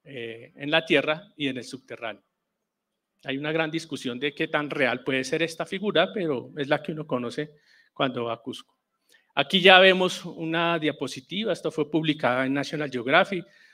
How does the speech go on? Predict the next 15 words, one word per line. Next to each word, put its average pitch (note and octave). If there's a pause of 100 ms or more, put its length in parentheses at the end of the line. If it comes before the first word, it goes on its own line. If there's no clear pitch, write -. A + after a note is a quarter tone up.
(120)
fue D3+
un C#3+
poquito D3+
manejada B2+
por C#3
otros D#3
autores, G3 (320)
pero F3
en E3
general D3
se E3+
ven D#3+
los E3+
tres F3
mundos, D#3+